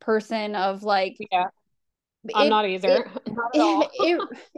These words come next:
Speaker 1: it really is something different with, with a woman. And I don't know if it's that nurturing nature, if it's, you know, maybe the tone of our voice or the way that we address things, or, 'cause there's men out there that do a, a great job, but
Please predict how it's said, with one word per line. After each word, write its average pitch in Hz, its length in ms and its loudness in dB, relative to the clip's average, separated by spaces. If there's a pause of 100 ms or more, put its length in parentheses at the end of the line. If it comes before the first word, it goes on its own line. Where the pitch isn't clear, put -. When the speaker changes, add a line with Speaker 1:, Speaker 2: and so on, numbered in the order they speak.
(120)
Speaker 1:
it 320 220 0
really 320 400 0
is 269 300 0
something 247 440 -6
different 226 400 -8
with, 226 140 -10 (180)
with 233 160 0
a 226 60 2
woman. 226 400 -2
And 233 180 -6
I 220 100 0
don't 226 160 0
know 240 120 -2
if 233 120 -8
it's 220 200 -8
that 202 240 -2
nurturing 226 480 -8
nature, 269 640 2
if 214 200 -6
it's, - 380 -4 (420)
you 254 100 -2
know, 233 100 4
maybe 240 260 2
the 247 240 0
tone 220 220 -6
of 208 100 -6
our 202 160 0
voice 254 480 0
or 226 140 0
the 214 100 -2
way 214 140 -2
that 220 160 -4
we 226 100 -4
address 202 380 -8
things, 226 480 -6
or, 202 240 -4 (560)
'cause 269 100 4
there's 320 180 4
men 269 180 4
out 240 140 0
there 226 140 0
that 208 160 -2
do 220 160 -2
a, 208 140 -2 (100)
a 208 140 -2
great 220 500 -4
job, 190 380 -6
but 220 140 -10